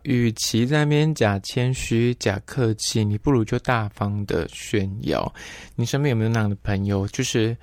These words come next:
他会在你面前装的说，“哦，我真的是变很胖欸”，那么捏自己的肚子，那明明就是瘦不拉几的。他希望借由就是假装自己很像变胖，假装自己有赘肉，然后来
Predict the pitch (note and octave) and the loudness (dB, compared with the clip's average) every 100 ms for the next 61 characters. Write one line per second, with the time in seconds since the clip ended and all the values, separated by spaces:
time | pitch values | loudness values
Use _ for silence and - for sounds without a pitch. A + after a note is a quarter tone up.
0 | - C#3+ D3+ C#3 - - - D#3+ A2 A#2+ | -6 -2 2 0 -2 -6 -4 0 0 0
1 | C3 A#2+ G#2+ G#2+ - A2+ A#2+ A2+ A#2 - | 0 -2 -2 -2 -2 0 0 0 0 0
2 | G3 C3+ - A3+ F3 F3+ G3 - A#3+ F#3 | 0 0 0 2 2 0 -6 -4 0 0
3 | A#2 G2+ A2 - - D#3 A#2+ G#2 A#2+ D3 | 0 -4 -6 -6 -2 0 2 2 0 0
4 | D3 C#3+ C#3+ A2 - B2 G#2 - - - | 0 0 0 -2 0 -2 -2 -8 -14 -6
5 | E3 F#3 C#3 A#2+ C3 C#3 - B2 A2+ G#2 | 0 0 0 0 -2 -2 0 0 0 -2
6 | A2 - - G2 G2 - - - - E3+ | -4 -4 -2 0 0 -4 -16 -8 -2 0
7 | - D3 D3+ C#3+ C#3+ G#2+ G2+ G#2 B2 A#2 | 2 2 2 2 2 2 0 -2 -2 -2
8 | - A2 G2 G2+ C3 C#3+ D3 A2 G2+ G#2+ | 0 0 2 0 -2 0 0 2 2 2
9 | A2 B2 - - B2+ G#2+ G#2 B2 A2+ G#2+ | 0 -2 -8 -2 0 0 -4 -2 -2 0
10 | A2 B2+ D#3+ E3+ A#2+ G#2 G#2 - A#2 G#2+ | 0 0 0 0 0 0 -2 2 2 4
11 | A2+ G#2+ A2 C3 C3 A#2+ | 2 2 2 2 0 -2